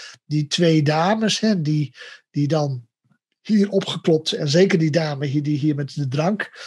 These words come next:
eh, antidrankfolders rondloopt.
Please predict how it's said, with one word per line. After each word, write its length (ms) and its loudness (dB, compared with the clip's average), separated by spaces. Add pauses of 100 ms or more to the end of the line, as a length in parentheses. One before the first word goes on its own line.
(300)
eh, 260 2
antidrankfolders 1080 2
rondloopt. 920 0